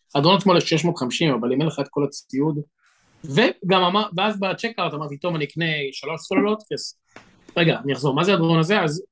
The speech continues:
יש מלא מלא דרונים שהם כאילו יחסית לא ספורטיביים נקראים,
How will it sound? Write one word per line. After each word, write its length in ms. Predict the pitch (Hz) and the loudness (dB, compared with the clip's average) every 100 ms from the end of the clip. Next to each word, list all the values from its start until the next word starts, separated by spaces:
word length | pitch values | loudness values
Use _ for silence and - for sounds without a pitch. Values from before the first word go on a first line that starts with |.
| _ _ _ | _ _ _
יש 160 | 208 196 | 0 2
מלא 160 | 226 | 2
מלא 120 | 208 190 | 2 0
דרונים 480 | 160 175 175 175 | 0 0 0 -2
שהם 280 | 170 151 135 127 | -4 -4 -6 -6
כאילו 200 | 190 233 | -6 -6
יחסית 460 | 233 233 277 262 - | -4 -2 0 0 2
לא 460 | 185 190 190 180 165 | 2 4 2 2 0
ספורטיביים 540 | - 147 - 156 131 | -6 -6 -2 -4 -4
נקראים, 300 | 113 - 110 | -12 -20 -20